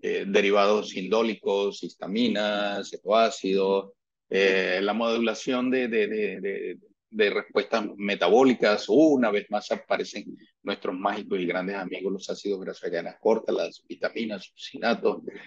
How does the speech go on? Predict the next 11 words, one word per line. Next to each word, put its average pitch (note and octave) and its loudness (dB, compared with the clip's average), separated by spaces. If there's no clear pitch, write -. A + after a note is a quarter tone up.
el A2+ 6
señalamiento, B2+ 6
eh, G2 0
neuronal A#2+ 4
a C3+ 2
través G#2 0
de A#2+ -4
neurotransmisores, A2 -2
serotonina, F#2+ -2
dopamina, F#2+ -2
acetilcolina. F#2+ -2